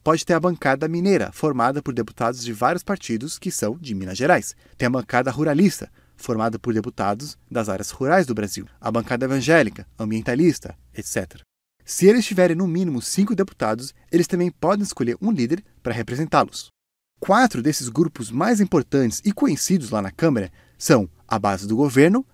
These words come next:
a oposição, a maioria e a minoria. O presidente da República pode escolher um deputado pra ser um líder que vai representar os interesses desse presidente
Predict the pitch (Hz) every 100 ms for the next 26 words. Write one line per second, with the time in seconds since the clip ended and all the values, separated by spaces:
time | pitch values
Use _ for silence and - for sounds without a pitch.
0 | _ _ 117 107 104 165 190 214 - 196
1 | 285 _ _ _ _ 123 156 233 190 143
2 | 226 - _ - 113 113 180 180 107 87
3 | - _ _ _ _ 151 208 180 - 262
4 | - 180 151 - 196 123 - - 180 226
5 | - 214 110 110 - 240 294 262 - 202
6 | 120 190 - - 165 - 208 247 156 123
7 | 160 247 - 170 170 147 226 277 220 196
8 | - 139 - 170 143 143 147 117 107 101
9 | 107 101 - 135 127 147 190 233